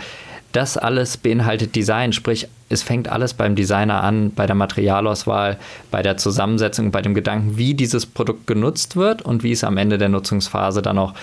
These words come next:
wieder zurück in den, in den Kreislauf gelangt. Also Design ist ganz, ganz wichtig. Und dann natürlich, das Einkaufs- und Produktionsteam muss eine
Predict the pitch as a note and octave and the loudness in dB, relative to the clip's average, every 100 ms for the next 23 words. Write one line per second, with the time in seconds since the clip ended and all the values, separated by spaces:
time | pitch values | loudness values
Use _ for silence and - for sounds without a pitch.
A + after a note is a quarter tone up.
0 | - - - A#2 A2 G2 G#2+ B2 C3 - | -16 -18 -4 0 0 0 0 0 -2 0
1 | G#2+ G#2 G2+ G2 G2 G2 G2 G2 G#2 A#2 | 2 4 2 2 0 2 0 0 -2 -2
2 | - G#2 F#2 - G#2 F#2+ G2+ G2+ G2+ G#2+ | 0 0 -2 -2 0 2 0 0 0 0
3 | G2+ - - A2 G#2 A#2+ C3 - B2 A#2+ | -2 -6 -4 0 2 0 -2 -2 -2 0
4 | A2+ A2 - D#3+ E3+ D#3 D3+ - - - | -2 -2 0 0 0 0 0 -2 -12 -16
5 | - - - A2 G#2+ C3 B2+ - B2 B2 | -18 -10 -2 0 2 0 0 0 2 0
6 | A#2 - A2+ - A#2 B2+ A#2 A2+ - - | 0 -2 -2 0 -2 0 0 0 -2 -2
7 | G#2+ A2 G#2 - A2+ C3 C#3 - A#2 A2+ | 0 0 0 0 0 0 -2 -2 0 2
8 | G#2+ - A2 G2+ G2 | 0 0 0 2 2